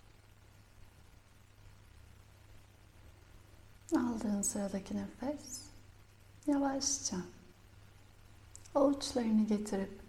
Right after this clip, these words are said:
kalbinin önünde buluşturarak baş parmaklar kalbine dokunarak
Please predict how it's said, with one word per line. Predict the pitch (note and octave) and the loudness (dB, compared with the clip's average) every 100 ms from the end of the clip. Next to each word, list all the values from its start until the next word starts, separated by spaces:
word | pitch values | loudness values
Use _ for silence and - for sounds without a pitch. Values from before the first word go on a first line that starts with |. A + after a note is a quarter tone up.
| - - | -18 -8
kalbinin | A3+ A#3 A3 A3+ A#3 | -4 -2 0 2 4
önünde | G#3+ G3 F#3+ G3 G3 | 4 4 2 0 0
buluşturarak | F#3 F#3 - F#3+ F#3 F#3 F#3 - - - - - - - | 0 0 2 2 2 0 -6 -14 -18 -20 -20 -20 -20 -2
baş | D4 D4 | 0 0
parmaklar | - A#3 A3 G#3+ G#3+ G#3+ G#3+ | 0 2 2 2 2 -2 -2
kalbine | G#3+ G#3+ G#3 G3+ G#3 | -2 -2 0 0 0
dokunarak | G3+ G#3 F#3+ F#3 F3+ - | -2 0 0 0 -2 -6